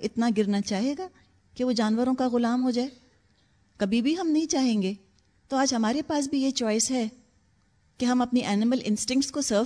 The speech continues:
کرتے رہیں یا ہم اپنے رب کو سرو کریں۔ اللہ کو سرو کریں گے، وہ ہماری ہر ضرورت پوری کر دے گا، وہ بھوکا نہیں چھوڑے گا ہم کو، وہ ہم کو بغیر لباس کے نہیں چھوڑے گا، کھلائے گا بھی اور پلائے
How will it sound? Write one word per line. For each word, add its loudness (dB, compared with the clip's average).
کرتے -2
رہیں 2
یا 4
ہم 0
اپنے -4
رب -4
کو -2
سرو 0
کریں۔ -4
اللہ 2
کو -2
سرو 0
کریں 0
گے، -2
وہ -2
ہماری 0
ہر 0
ضرورت -2
پوری 0
کر -4
دے -6
گا، -8
وہ -2
بھوکا 0
نہیں 2
چھوڑے 0
گا 0
ہم -2
کو، -6
وہ 0
ہم 0
کو 4
بغیر 2
لباس 0
کے -2
نہیں 2
چھوڑے 0
گا، -6
کھلائے 0
گا -2
بھی -4
اور -4
پلائے -2